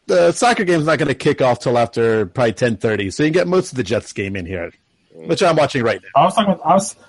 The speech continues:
Speaker 2: I was talking about the Jets game from this past Sunday 'cause I was
Speaker 1: Oh.
Speaker 2: watching it at night.
Speaker 1: Oh, okay. Well, I'm watching the Jets right now, so they have some very shiny
Speaker 2: Yeah, I'm pretty
Speaker 1: helmets.
Speaker 2: sure. Don't, don't, you, are they doing a color rush tonight?
Speaker 1: Yeah, of course. They're doing a color rush every Thursday
Speaker 2: God
Speaker 1: night.
Speaker 2: fucking, God damn it.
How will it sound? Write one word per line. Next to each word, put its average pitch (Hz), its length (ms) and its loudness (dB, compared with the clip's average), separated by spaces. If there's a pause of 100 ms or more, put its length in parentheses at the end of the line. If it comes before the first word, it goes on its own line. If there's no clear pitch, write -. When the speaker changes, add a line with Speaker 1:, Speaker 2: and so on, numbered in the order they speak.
Speaker 2:
I 139 100 4
was 220 100 2
talking 196 200 0
about 151 100 0
the 143 40 -4
Jets 151 180 -2
game 147 120 -2
from 139 140 -6
this 123 100 -8
past 123 200 -4
Sunday 147 240 0
'cause 147 100 0
I 170 60 4
was 131 80 2
Speaker 1:
Oh. - 40 -8
Speaker 2:
watching 131 260 0
it 117 40 -2
at 107 60 -4
night. 113 220 -2
Speaker 1:
Oh, 139 180 4
okay. 98 300 -2 (480)
Well, 110 120 2
I'm 143 100 2
watching 151 260 0
the 123 60 0
Jets 123 280 0
right 117 160 0
now, 113 300 -2
so 85 340 -8 (1120)
they 120 80 0
have 131 100 0
some 131 120 -2
very 113 200 2
shiny 120 360 -4
Speaker 2:
Yeah, 117 160 0
I'm 131 80 0
pretty 139 180 -4
Speaker 1:
helmets. - 160 -10
Speaker 2:
sure. - 100 -20 (220)
Don't, 165 260 -2
don't, - 240 -8 (220)
you, 175 220 0 (240)
are 139 100 2
they 170 100 2
doing 196 180 4
a - 40 -2
color 135 180 0
rush 127 200 -2
tonight? 127 220 -2
Speaker 1:
Yeah, 170 100 6
of 190 100 0
course. 262 280 2
They're 127 80 -4
doing 175 120 2
a - 20 -8
color 180 220 2
rush 190 220 2
every 202 160 2
Thursday 120 360 -2
Speaker 2:
God 240 140 2
Speaker 1:
night. 87 180 -4
Speaker 2:
fucking, 151 520 -4 (200)
God 196 280 -10
damn 110 220 -8
it. 110 120 -14